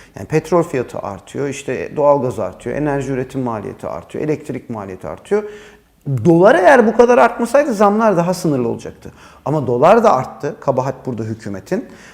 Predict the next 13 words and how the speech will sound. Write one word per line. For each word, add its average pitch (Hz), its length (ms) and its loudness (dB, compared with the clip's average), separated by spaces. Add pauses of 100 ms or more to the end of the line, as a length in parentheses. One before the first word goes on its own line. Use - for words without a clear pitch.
(180)
Ama 113 200 -6
öte 151 220 -2
taraftan, 190 560 0
e, 175 160 -2
dünyadan 170 440 0
gelen 123 220 -2
etki, 180 460 -6 (100)
tamam 139 200 -2
onu 170 140 -2
ayırdığımız 175 540 2
zaman 120 360 -4
bile 180 180 0
zaten 165 400 0